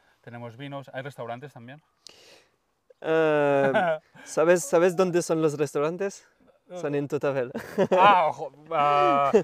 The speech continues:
Speaker 1: bueno,
Speaker 2: No, no, no,
Speaker 1: ir
Speaker 2: no,
Speaker 1: a
Speaker 2: no, de
Speaker 1: Totavel a
Speaker 2: verdad.
Speaker 1: com-, ir a Totavel a comer
Speaker 2: <laughs>
Speaker 1: y ve-, venir a Vindrau a pasear
Speaker 2: No,
Speaker 1: entre los
Speaker 2: hay,
Speaker 1: viñedos y a comprar el vino
Speaker 2: hay
Speaker 1: de
Speaker 2: algunos,
Speaker 1: Vindrau.
Speaker 2: hay algunos restaurantes muy buenos en Totavel,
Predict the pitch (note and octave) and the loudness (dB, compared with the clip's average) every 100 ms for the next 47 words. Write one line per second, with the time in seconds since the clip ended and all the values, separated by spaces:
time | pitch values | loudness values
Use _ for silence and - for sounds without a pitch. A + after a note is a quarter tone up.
0 | - - F3 D#3+ E3+ F3 F3+ F3+ E3+ F#3+ | 0 0 2 6 8 8 6 4 6 6
1 | F#3+ F3 G3 F3+ F#3 F#3 F#3+ F#3+ G#3 F#3+ | 6 6 6 8 6 4 0 0 0 2
2 | G3 F3+ E3 E3+ F#3 A#3 - - G3+ D#3+ | 2 2 2 0 0 -2 -2 -2 -2 -4
3 | _ E3 D#3+ E3 E3+ E3+ D#3+ E3 F#3+ F3+ | _ -8 -6 -6 -8 -8 -6 2 2 0
4 | F3 E3+ F3+ E3 D3 - D#3+ E3+ D#3+ C#3+ | -4 0 2 2 -2 -2 0 2 2 2
5 | C#3+ C#3+ C#3+ E3 F3 F#3 E3 C#3+ C#3 D3 | 2 2 0 -2 -4 -4 -4 -6 -4 -4
6 | D3 C#3 C#3 C3 B2+ C#3+ C#3+ D3+ D3+ D#3+ | -4 -6 -6 -6 -4 0 2 0 0 -2
7 | D#3+ F#3 E3 - C3+ C#3 D3 D#3+ D3 C#3 | -2 -4 -10 -6 -4 -2 -2 -4 -4 -6
8 | D3 C#3+ C#3 C3+ D3+ D#3 D3+ D3 C#3 C#3 | -6 -8 -8 -10 -6 -4 -2 -4 -4 -6
9 | C3+ C#3 D3 | -6 -4 -6